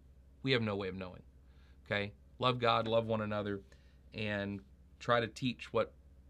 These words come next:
what the Bible teaches to the best of our ability. But if the broadest definition of salvation were true,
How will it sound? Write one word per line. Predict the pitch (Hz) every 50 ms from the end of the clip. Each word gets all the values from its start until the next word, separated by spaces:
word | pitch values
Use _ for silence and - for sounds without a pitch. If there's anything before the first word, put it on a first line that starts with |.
| - - - - - - - - - - -
what | 107 107 -
the | 113
Bible | 101 110 113 117 113 110
teaches | 92 - 120 117 110 - 98 -
to | - 101
the | 98
best | 98 98 107 107 - -
of | 101 98
our | 95 95
ability. | 95 95 110 104 98 90 90 95 92 - - - - - - - - - -
But | - 123 120 107 98 - - - - - - - - - - - - - - - - - - - - - - - - - - - - - - - - - - - - - - -
if | 120 117 - -
the | -
broadest | 107 90 - 113 117 127 131 135 131 120 110 98 92 - - -
definition | 113 110 - - 104 110 110 101 - -
of | 98 95
salvation | - - 104 101 98 92 101 104 104 - - - 98 95
were | 92 95
true, | - - - 123 110 98 87 87